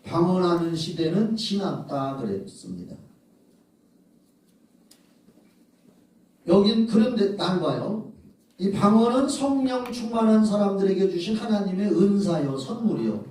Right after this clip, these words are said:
저는 성경대로 말합니다. 방언을 하나님이 주신 사람도 있고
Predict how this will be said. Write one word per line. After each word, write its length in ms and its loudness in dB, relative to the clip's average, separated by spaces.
저는 260 2
성경대로 680 4
말합니다. 540 -2
방언을 880 0
하나님이 560 0
주신 360 -2
사람도 420 -2
있고 540 -2